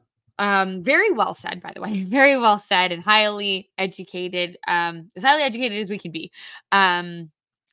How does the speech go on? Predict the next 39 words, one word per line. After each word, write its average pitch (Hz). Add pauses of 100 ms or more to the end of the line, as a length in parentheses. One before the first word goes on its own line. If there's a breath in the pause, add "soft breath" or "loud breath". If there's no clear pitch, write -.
(140)
analysis 190
of 170
the 175
history 180
is 170
that, 165 (1300)
uh, 147 (500)
I 220
know 247
you 247
said 208
without 202
sharing 196
your 190
opinion, 180
but 190
I 330
will, 269
I 208
will, 226
despite 190
everything 202
that 190
I've 185
said 185
<laughs> -
from 185
back 180
and 190
forth 190
with 185
you 180
in 175
private, 180
I 185
will 180
share 208
my 180
opinion 180